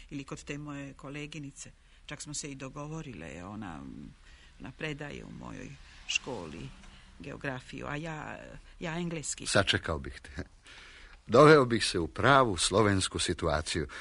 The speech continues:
Speaker 2: što bi rekao moj prijatelj Beograđanin koji živi u Mannheimu. Znaš, mi smo u Mannheimu.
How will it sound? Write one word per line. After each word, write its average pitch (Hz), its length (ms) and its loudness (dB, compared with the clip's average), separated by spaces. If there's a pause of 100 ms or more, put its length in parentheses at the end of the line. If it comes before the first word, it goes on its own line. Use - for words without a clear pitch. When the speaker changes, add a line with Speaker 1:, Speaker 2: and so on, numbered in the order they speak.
(120)
Speaker 2:
što - 140 0
bi 85 100 2
rekao 85 280 2
moj 82 160 2
prijatelj 78 400 -2
Beograđanin 76 720 -2
koji 80 180 -4
živi 73 280 -4
u 69 60 -6
Mannheimu. 65 480 -6 (340)
Znaš, - 180 -4
mi 135 80 8
smo 127 180 4
u 120 40 6
Mannheimu. 95 540 -2